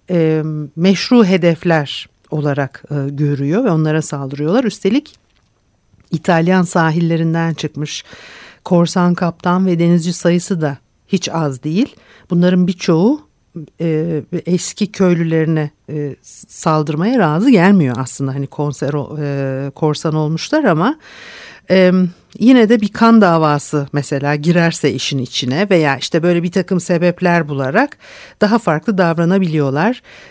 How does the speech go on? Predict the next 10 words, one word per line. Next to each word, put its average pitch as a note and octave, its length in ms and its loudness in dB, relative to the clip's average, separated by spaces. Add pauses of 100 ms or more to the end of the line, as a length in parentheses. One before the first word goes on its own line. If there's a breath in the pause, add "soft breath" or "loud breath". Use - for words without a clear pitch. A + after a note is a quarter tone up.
(160)
E, D#3+ 200 2
bin E3+ 340 4
yedi F#3+ 240 4
yüz F#3+ 200 2
doksan F3 440 2
sekizde E3+ 800 -4 (160)
Tunuslu D3+ 640 2
korsanlar D3 840 -4 (520 soft breath)
San G3 360 2
Pietro, F3+ 640 0